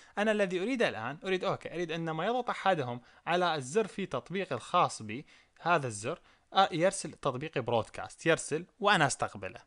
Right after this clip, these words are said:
يفيدني، سوف يفيدنا في الدرس القادم بشكل مهم جدا. أوكي، فهنا عرفت برودكاست باسمي، ضفت فارزة وعرفت هذا البرودكاست، سميته كوم دوت اي ار دوت تكست، أي اسم تسميه أنت تسميه. بما أنه ضفت الانتنت فلتر هنا،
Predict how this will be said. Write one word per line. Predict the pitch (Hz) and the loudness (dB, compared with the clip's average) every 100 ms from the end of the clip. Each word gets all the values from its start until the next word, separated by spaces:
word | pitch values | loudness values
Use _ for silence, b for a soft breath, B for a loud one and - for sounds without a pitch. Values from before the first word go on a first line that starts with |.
| - | -8
يفيدني، | 202 220 214 110 | -2 2 0 -2
سوف | - 143 151 | -2 -2 -2
يفيدنا | 135 143 - 160 139 | -2 -4 -2 -2 -2
في | |
الدرس | 120 123 - | -2 -4 -4
القادم | 135 160 123 113 | 0 0 0 -6
بشكل | - - 127 | -8 -4 -2
مهم | 123 117 147 | 0 2 0
جدا. | 110 98 - - B B B B B | 0 -8 -12 -16 B B B B B
أوكي، | 294 - 165 165 B | 4 6 -2 -2 B
فهنا | - 214 240 208 | 0 2 6 6
عرفت | 180 175 226 147 151 | 6 6 2 0 -6
برودكاست | 147 139 147 - 113 - | -4 -2 -2 0 -4 -4
باسمي، | 110 110 - 123 | -10 -10 -8 -8
ضفت | 120 110 - | -8 -12 -4
فارزة | 143 104 95 131 220 | -2 -2 -4 -10 -10
وعرفت | 127 104 101 - | -4 -2 -2 -2
هذا | 101 | -4
البرودكاست، | 95 98 98 - - - - | -4 -8 -10 -8 -10 -10 -16
سميته | - 110 101 117 | -12 -10 -8 -10
كوم | - 117 | -8 -6
دوت | 104 101 | -6 -6
اي | 104 | -4
ار | 101 98 | -2 -4
دوت | 98 98 | -6 -8
تكست، | 175 196 - 147 | -8 -8 -10 -4
أي | 143 | -4
اسم | 127 117 | -4 -6
تسميه | - 113 107 101 | -6 -8 -8 -10
أنت | 101 107 | -10 -10
تسميه. | - 113 107 185 - B B B | -10 -10 -10 -12 -14 B B B
بما | 175 208 196 | 2 4 4
أنه | 196 | 4
ضفت | 175 202 196 | 0 2 2
الانتنت | 151 - 165 147 147 - | 2 -2 -8 -2 -2 -2
فلتر | 123 - 107 | -6 -2 -2
هنا، | 98 139 110 | 0 0 0